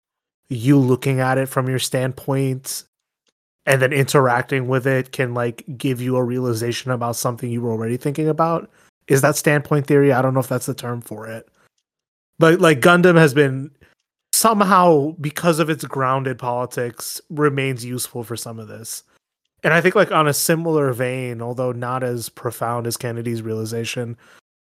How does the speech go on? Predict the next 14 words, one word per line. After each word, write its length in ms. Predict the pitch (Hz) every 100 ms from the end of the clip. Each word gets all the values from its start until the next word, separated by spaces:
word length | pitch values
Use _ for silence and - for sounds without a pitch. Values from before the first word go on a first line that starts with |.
| _ _ _ _ -
I 100 | 143
think, 180 | 196 262
like, 220 | 180 -
Tomino's, 840 | - 147 156 160 156 151 131 110 - _ _ _ _ _ _ _ _ _ _ -
you 100 | 147
know, 100 | 139
like, 140 | 131
steely-eyed 680 | - - 139 143 139 127 123
realism 580 | 120 120 131 127 139 131
about 680 | 117 123 120 117 117 - _ _ _ _ _ _ _ _ -
politics 580 | 135 135 131 143 131
and 140 | 135 113
nation 360 | 117 117 131
states, 680 | 110 - 117 113 110 - -